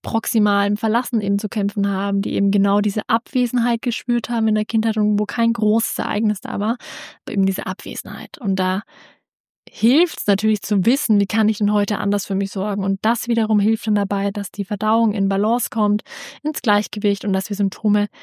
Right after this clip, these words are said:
nach und nach loswerden können. Du findest alle Infos dazu auf unserer Webseite unter Programm w w w punkt darmwunder punkt com.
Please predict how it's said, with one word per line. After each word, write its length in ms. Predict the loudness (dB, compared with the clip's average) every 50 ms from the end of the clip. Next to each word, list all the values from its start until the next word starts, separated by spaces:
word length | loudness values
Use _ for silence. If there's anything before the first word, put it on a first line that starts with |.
| -20 -20 _ _
nach 320 | 0 2 2 2 0 0
und 140 | -2 -2 -2
nach 320 | -2 -2 -2 -4 -6 -6
loswerden 720 | -6 -4 -4 -4 -4 -6 -6 -6 -4 -4 -4 -2 -2 -4 -4
können. 400 | -4 -6 -6 -4 -4 -2 -2 -2
Du 60 | -4
findest 480 | -2 -2 -2 0 0 0 -2 -4 -2 0
alle 220 | 0 2 2 2
Infos 400 | 2 2 0 0 0 -2 -4 -2
dazu 340 | -2 -4 -4 -4 -2 -2 -2
auf 80 | -2 0
unserer 440 | 0 -2 0 0 0 0 0 0 0
Webseite 680 | -2 -2 -4 -8 -8 -6 -6 -6 -6 -8 -8 -8 -6 -2
unter 380 | -2 -2 -2 -2 -4 -6 -6
Programm 580 | -8 -6 -6 -6 -6 -6 -8 -4 0 0 0 0 0 -4 _ _ _ _ _
w 160 | 0 2 2
w 140 | 2 2 2
w 140 | 2 0 0
punkt 280 | 0 0 0 0 0
darmwunder 380 | -2 -2 -2 0 0 -2 -2 -4
punkt 220 | -4 -6 -6 -2
com. 180 | -2 -2 -2